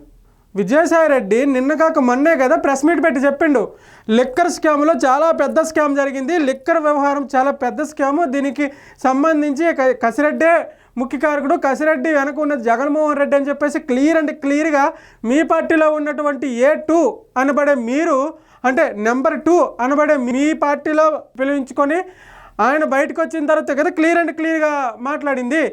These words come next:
దీని వెనక కసిరెడ్డి ఉన్నారు, కసిరెడ్డి వెనక జగన్మోహన్ రెడ్డి ఉన్నాడు, జగన్మోహన్ రెడ్డి ఇది మొత్తం నడిపించాడు, లిక్కర్ స్కామ్లో చాలా పెద్ద స్కామ్ జరిగింది, చాలా డబ్బు పక్కదోవ పట్టిందని విజయసాయి రెడ్డి గారు clear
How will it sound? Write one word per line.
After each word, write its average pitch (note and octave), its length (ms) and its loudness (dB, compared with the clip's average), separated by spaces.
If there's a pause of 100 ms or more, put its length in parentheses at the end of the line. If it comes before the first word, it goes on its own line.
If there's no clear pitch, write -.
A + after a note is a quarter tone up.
(420)
దీని C#4 180 2
వెనక C#4+ 360 0
కసిరెడ్డి D4 340 0
ఉన్నారు, C#4+ 260 0
కసిరెడ్డి D4+ 440 0
వెనక D4 200 0
జగన్మోహన్ C#4+ 520 0
రెడ్డి C#4+ 180 -2
ఉన్నాడు, D4 260 -2
జగన్మోహన్ D4 600 -2
రెడ్డి C#4+ 180 -2
ఇది C#4+ 100 -4
మొత్తం C4 320 -4
నడిపించాడు, C#4 520 -2
లిక్కర్ D4+ 320 -2
స్కామ్లో D4 400 -2 (140)
చాలా C4 120 -2
పెద్ద B3+ 240 -2
స్కామ్ C#4+ 340 -2
జరిగింది, C#4 320 -2 (720)
చాలా E4 480 2
డబ్బు D#4 320 -6
పక్కదోవ D4+ 500 -2
పట్టిందని C#4+ 680 -4 (300)
విజయసాయి D#4+ 600 2
రెడ్డి C#4+ 220 -2
గారు C4+ 200 0 (200)
clear D4 320 2